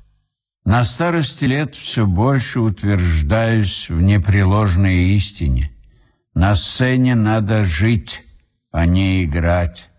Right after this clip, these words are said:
Чем больше характер персонажа совпадает с натурой исполнителя,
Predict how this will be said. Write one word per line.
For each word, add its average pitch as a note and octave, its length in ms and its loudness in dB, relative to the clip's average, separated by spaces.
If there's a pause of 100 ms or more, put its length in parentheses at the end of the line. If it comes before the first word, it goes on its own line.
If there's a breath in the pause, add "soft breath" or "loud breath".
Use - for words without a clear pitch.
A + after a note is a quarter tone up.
(640)
Чем B2+ 400 0
больше B2 440 -2
характер A2+ 640 -2
персонажа G#2+ 800 -2
совпадает G#2 880 -2
с - 140 -8
натурой G2+ 520 0
исполнителя, F#2 960 -2